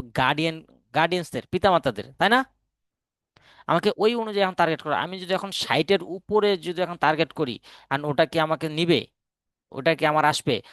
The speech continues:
Normally আমাকে চিন্তা করতে আঠারো থেকে চল্লিশ, পঁয়তাল্লিশ, পঞ্চাশের মধ্যে বা তিরিশের মধ্যে রাখলে আমার জন্য বেটার একটা রেজাল্ট আসবে। মানুষকে দেখায় তো আমার লাভ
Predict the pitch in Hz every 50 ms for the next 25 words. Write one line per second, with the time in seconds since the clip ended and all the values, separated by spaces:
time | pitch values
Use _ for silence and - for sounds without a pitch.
0 | - _ - 190 226 247 240 247 233 220 208 196 190 - - 180 156 170 151 220
1 | 226 - 185 165 151 156 156 143 160 156 147 - 160 151 156 160 - - 143 131
2 | - 151 160 156 165 143 127 135 127 151 147 139 143 143 135 135 190 208 226 165
3 | 135 127 127 127 131 135 - _ - 175 156 156 143 175 156 147 147 143 160 135
4 | 127 131 151 175 180 - - 147 143 127 151 156 160 165 196 - - 127 92 -
5 | - - 135 - - 139 127 - _ _ _ _ _ _ - - 127 139 147 123
6 | 156 143 131 123 117 - - - 90 - _ - _ - - - _ - 139 160
7 | 180 - - - 147 127 156 151 131 160 165 - 165 160 156 139 135 131